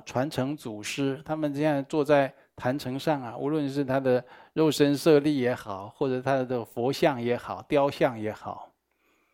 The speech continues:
他为什么会受到我们供奉、礼敬或者要随学呢？那就是说他都有神圣庄严的誓言，而且是依照自己的誓言去修持而得到成就。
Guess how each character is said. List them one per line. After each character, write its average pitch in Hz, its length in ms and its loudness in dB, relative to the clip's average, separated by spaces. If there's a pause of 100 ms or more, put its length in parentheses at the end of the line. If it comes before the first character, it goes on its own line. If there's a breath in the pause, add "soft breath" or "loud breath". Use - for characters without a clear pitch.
(360 soft breath)
他 185 140 2
为 196 160 6
什 143 120 0
么 139 120 0
会 151 180 4
受 160 140 0
到 151 160 6
我 117 100 2
们 131 160 -4
供 143 260 2
奉、 131 300 0 (220)
礼 110 240 -6
敬 151 400 -6
或 - 180 -2
者 117 160 -2
要 120 160 -2
随 117 260 -4
学 107 280 -6
呢？ 117 200 -12 (380 soft breath)
那 160 180 2
就 160 140 0
是 147 160 2
说 143 100 2
他 151 220 -2
都 147 180 2
有 107 320 -4 (300)
神 123 580 -2
圣 151 320 -2 (120)
庄 185 320 4
严 110 320 -6
的 110 200 -4
誓 143 360 -4
言， 101 360 -8
而 139 140 0
且 110 320 -2
是 113 220 -8 (340 loud breath)
依 196 180 -2
照 185 240 6
自 175 180 -2
己 131 140 -8
的 - 160 -4
誓 - 380 -2
言 95 420 -8
去 131 260 -8
修 151 460 0
持 - 420 -10
而 - 60 -8
得 110 160 -4
到 110 140 -2
成 - 280 -14
就。 110 220 -12